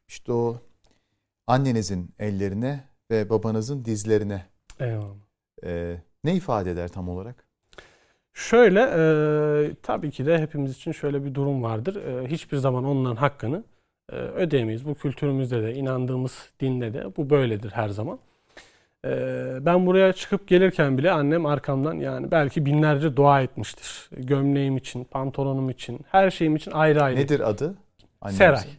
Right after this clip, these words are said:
Speaker 2: Seray.
Speaker 1: Seray anneye buradan bizden selamlar olsun.
Speaker 2: Eyvallah.
Speaker 1: Tabii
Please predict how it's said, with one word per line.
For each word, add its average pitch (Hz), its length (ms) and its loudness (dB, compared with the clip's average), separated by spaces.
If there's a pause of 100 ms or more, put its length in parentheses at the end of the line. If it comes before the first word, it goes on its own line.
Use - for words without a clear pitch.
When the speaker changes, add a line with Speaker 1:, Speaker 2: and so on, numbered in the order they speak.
(580)
Speaker 2:
Seray. 147 420 6 (520)
Speaker 1:
Seray 139 360 4
anneye 123 500 0 (760)
buradan 127 460 0
bizden 127 460 -4 (120)
selamlar 127 500 2
olsun. 110 400 2 (100)
Speaker 2:
Eyvallah. 139 200 0
Speaker 1:
Tabii 117 280 0